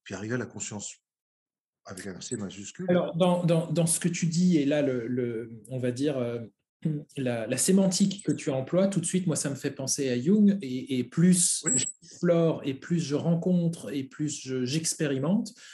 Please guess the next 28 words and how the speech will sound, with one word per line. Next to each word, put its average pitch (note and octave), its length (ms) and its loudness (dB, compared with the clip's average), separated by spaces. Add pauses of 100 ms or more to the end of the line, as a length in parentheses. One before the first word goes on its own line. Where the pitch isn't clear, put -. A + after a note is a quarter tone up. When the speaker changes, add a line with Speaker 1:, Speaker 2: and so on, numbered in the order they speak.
(180)
Speaker 2:
plus F#3+ 160 2
je C#3+ 180 0
me C3+ 140 2
dis F3 160 0
que B2+ 180 -2
Jung F3 400 4
avait C3 300 -4
quand C3+ 160 -4
même, E3+ 360 4 (100)
sans - 320 2
l'usage E3 400 2
des C#3 100 -2
psychédéliques, C#3 720 -2 (400)
compris F3+ 680 0
énormément D3+ 480 2
de C#3 40 -6
choses F#3+ 380 0
sur - 260 -2
la C#3+ 80 -2
structure D3+ 400 -4
de D#3 60 2
la C#3 140 0
réalité. B2 560 -4 (380)
Speaker 1:
Mais C#3 120 -2
totalement, E3 640 -2 (600)
totalement, E3 500 -4
parce B2+ 260 -8
que A#2 320 -2